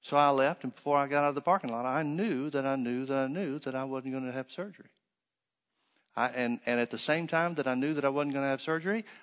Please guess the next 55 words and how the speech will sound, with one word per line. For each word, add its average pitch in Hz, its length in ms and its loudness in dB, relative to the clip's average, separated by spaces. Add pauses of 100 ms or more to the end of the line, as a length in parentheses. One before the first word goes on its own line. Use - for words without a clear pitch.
I 117 100 0
had 123 220 -2
faith 170 420 0
to 143 80 -2
believe 143 320 -2
God 147 320 2
to 139 80 -6
replace 165 440 -4
this, - 260 -8 (200)
the, 127 280 -4
the 131 100 -4
torn 147 300 -4
cartilage. 202 480 -8 (560)
So - 140 -6
I 117 40 -2
said, 113 220 -8
"Father, 156 320 2
in 131 80 -2
the 117 80 -2
name 139 200 0
of 127 60 -4
Jesus, 156 440 -4
I 120 80 -2
thank 147 260 -6
you 139 60 -14
for 123 120 -14
fixing 131 320 -6
this. 101 200 -10
The 101 80 -10
doctor 131 320 -2
just 139 220 -6
said 147 160 -2
this 139 120 -6
stuff 147 220 -4
doesn't 143 200 -4
regenerate, 151 520 -4
but 110 120 -8
he 139 100 -4
doesn't 143 200 -2
know 139 100 -2
about 139 240 -2
what 139 240 -10
you 127 100 -8
do. 101 140 -12 (1600)
So 139 180 0
in 135 80 2
the 127 60 2
name 160 200 2
of 180 80 -4
Jesus, 143 360 -4
I 139 80 0
thank 147 220 -2
you 135 80 -2
that 120 120 -6
the - 60 -20